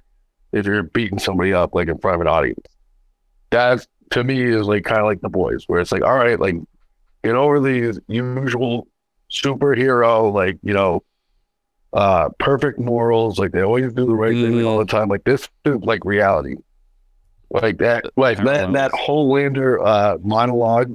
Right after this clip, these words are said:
Speaker 1: when he just, like, kinda snaps, <laughs> he's like, "You need me." He's like, "I, I'm better."
Speaker 2: Mm.
Speaker 1: Like, that's amazing television. They're like, yeah, like, imagine someone like this. Just, if he felt like it, he could do whatever he wants.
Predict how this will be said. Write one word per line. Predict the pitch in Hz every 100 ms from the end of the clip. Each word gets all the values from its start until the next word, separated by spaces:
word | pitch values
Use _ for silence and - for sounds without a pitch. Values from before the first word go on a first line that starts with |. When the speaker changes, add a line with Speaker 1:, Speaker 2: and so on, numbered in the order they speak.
| -
Speaker 1:
when | 110 101
he |
just, | 101 98
like, | 101 87
kinda | - 110 101
snaps, | - 107 110 -
<laughs> | - - -
he's |
like, | 110 101 -
"You | 120 135
need | 131 139 135
me." | 117 101 90 -
He's |
like, | 101 95
"I, | 90 92 120
I'm | 131 123
better." | 127 123 117
Speaker 2:
Mm. | 113 113 110 95
Speaker 1:
Like, | 110 - _ _ _ _ _ _ _ _ -
that's | 170 165 170
amazing | 180 175 170 156
television. | 147 170 180 135 90 - -
They're | 120 -
like, | 156 113
yeah, | 196 151 80 -
like, | - 123
imagine | 143 160 175 165 -
someone | 160 160
like | 143 147
this. | - 131 - _ _ _ _ _ _ _
Just, | 131 120
if | 131 127
he | 202
felt | - - 180 -
like | 101 101
it, | 120 -
he | 123
could | 143
do | 131 143 123 -
whatever | 107 117 110 147 151 156 151
he | 135
wants. | 147 151 127 - -